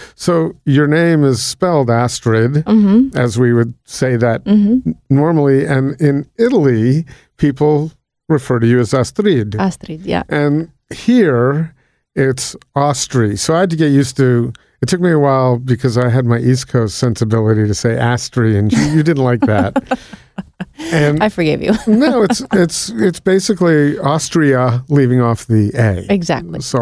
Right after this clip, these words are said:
Speaker 2: That's the
Speaker 1: Austria.
Speaker 2: easiest way to remember.
Speaker 1: Right. And
Speaker 2: So
Speaker 1: so how did that come about?
Speaker 2: So, so the Italian w-, pronunciation is more on the,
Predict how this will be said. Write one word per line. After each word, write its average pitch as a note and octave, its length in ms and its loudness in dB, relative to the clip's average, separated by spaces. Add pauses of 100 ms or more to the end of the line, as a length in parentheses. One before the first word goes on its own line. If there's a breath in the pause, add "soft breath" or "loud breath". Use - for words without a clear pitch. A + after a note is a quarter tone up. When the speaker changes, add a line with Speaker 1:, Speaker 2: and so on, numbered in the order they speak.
Speaker 2:
That's G2 220 -2
the A#3 80 -2
Speaker 1:
Austria. A3+ 60 0
Speaker 2:
easiest A3 360 2
way E3 120 0
to - 80 -4
remember. - 400 -4
Speaker 1:
Right. C3+ 260 2
And C#3 140 0
Speaker 2:
So C#3 80 -2
Speaker 1:
so E3+ 160 0
how F3 180 0
did G3 140 0
that F3+ 180 -2
come D#3 160 0
about? G#2+ 420 -2 (300)
Speaker 2:
So, A#3+ 460 0 (180)
so G#3 600 0
the F#3+ 200 0
Italian A3+ 720 4 (140)
w-, G3 200 -4 (220)
pronunciation G#3+ 720 2
is G3+ 200 0
more F#3 540 2
on F#3+ 360 0
the, F3+ 440 -2